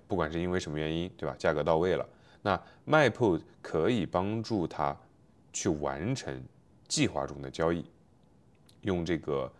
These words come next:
呃，比较理想的一个价格去买入这家公司。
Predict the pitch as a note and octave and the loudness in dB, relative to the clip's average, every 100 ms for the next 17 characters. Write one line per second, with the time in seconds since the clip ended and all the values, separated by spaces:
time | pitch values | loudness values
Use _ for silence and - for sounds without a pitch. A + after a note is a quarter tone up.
0 | - - - - - C#2+ B1+ B1 - - | -20 -20 -20 -20 -6 -4 -4 -6 -10 -12
1 | - E2 D#2 C#2+ C3+ - C#2 C2+ C2+ C#2+ | 0 2 2 2 2 0 -4 -6 -6 -6
2 | C#2 D#2 C2+ C#2 C2 - D2 C2 - - | 0 -2 0 -6 -8 -6 -4 -4 -12 -20
3 | - F2 C#2 D2 D#2+ D2 C#2 C#2 C#2+ C#2+ | -6 -4 -2 -2 -2 -2 -6 -6 -8 -10
4 | - C2+ | -8 -10